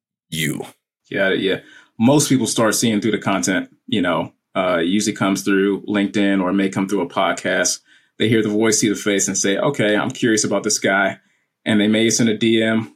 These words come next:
Speaker 2: um, or they may go on the Calendly link and say, "Okay, I'll go one-on-one and actually jump <laughs> and take the risk." Um, that's typically how people will find me. And, uh, I just wanna say to your audience here, I think a lot of times we,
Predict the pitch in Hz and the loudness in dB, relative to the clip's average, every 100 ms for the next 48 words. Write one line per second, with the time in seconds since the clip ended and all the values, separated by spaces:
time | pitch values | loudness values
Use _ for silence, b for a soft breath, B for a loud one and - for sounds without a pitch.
0 | _ 95 98 95 - 110 107 104 107 113 | _ -4 -2 -2 0 0 0 0 0 2
1 | 107 107 110 107 104 - 107 107 104 98 | 0 0 0 2 0 -2 -2 0 -2 -2
2 | 98 92 85 92 95 - - 87 - 95 | -4 -2 -2 -2 -4 -4 -4 -2 0 0
3 | 95 95 90 95 92 90 90 - 98 - | 0 0 0 0 0 0 -2 -2 -2 -2
4 | b b _ - 120 104 - - 254 175 | b b _ -2 0 0 -2 0 4 6
5 | 208 156 127 120 - 98 101 98 - - | 6 6 4 2 0 0 2 2 0 -4
6 | B B B B - 101 101 95 - _ | B B B B -2 0 0 -2 -6 _
7 | 110 117 - 156 156 135 117 110 117 113 | 0 2 2 2 4 4 2 2 0 0
8 | 110 101 - 107 - 101 101 98 95 95 | 0 0 -2 -4 -2 -2 0 2 0 -2
9 | - _ _ - 104 104 104 101 98 120 | -8 _ _ -4 0 2 2 0 0 0
10 | 120 104 98 110 107 110 101 104 104 101 | 0 0 0 0 0 -2 0 2 2 0
11 | 95 120 113 - b b _ - - 151 | -2 0 0 0 b b _ -4 2 4
12 | 127 113 113 117 - 120 104 101 104 113 | 4 4 2 2 0 0 0 0 0 2
13 | 113 110 110 | 2 0 -2